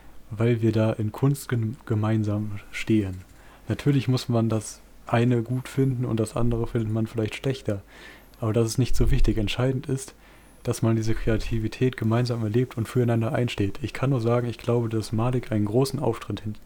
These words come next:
hingelegt hat. Klar hätten wir uns ein schöneres Ergebnis erhofft, aber ich bin wirklich stolz, dass wir diesen Weg mit ihm gehen konnten und ich glaube, das geht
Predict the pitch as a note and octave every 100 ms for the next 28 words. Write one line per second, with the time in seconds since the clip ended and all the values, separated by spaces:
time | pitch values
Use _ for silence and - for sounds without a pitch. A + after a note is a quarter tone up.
0 | - - - A2+ G#2+ G2+ G2+ - G2+ -
1 | - - - - - B2+ G#2 G#2 A2 G#2
2 | G#2+ A2 G#2 A2 A2+ A2 - - - C3
3 | A#2+ - A2 C#3+ C#3 A2+ - F#2+ G2 -
4 | - - - - A2+ G2+ G#2 A2+ - A2+
5 | - C#3+ C#3+ A#2+ - G#2+ A2+ A2 B2+ B2
6 | A2+ A2 G#2 B2 C3+ - B2+ B2 A#2+ G#2+
7 | G#2 A#2+ B2 A2+ A2 - A#2+ -